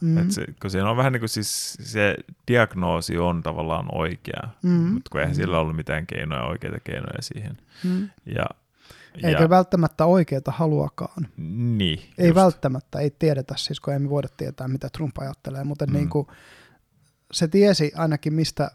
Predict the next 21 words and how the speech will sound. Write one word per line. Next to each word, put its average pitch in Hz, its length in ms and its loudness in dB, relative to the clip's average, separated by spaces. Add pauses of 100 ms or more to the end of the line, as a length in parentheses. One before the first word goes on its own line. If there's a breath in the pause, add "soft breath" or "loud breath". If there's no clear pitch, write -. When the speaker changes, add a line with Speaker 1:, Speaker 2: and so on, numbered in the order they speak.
(160)
Speaker 1:
mistä, 156 420 -2 (920)
niinku 151 540 -2
narusta 170 460 0
nykiä 151 460 2
jenkki 147 460 -6 (220)
kansalaisia, 143 580 -2
että 143 120 -10
saa 143 140 -2
ne 143 80 -2
äänestää 143 440 -6
häntä. 156 240 -4
Speaker 2:
Niin, 180 160 0
tai 175 140 -2
sitähän 175 320 0
se 220 100 -6
vähän 147 160 6
toisaalta 113 340 4
populismi 85 580 -2
on, 73 260 -4 (180)
että, - 120 -2
Speaker 1:
Jep. 160 100 2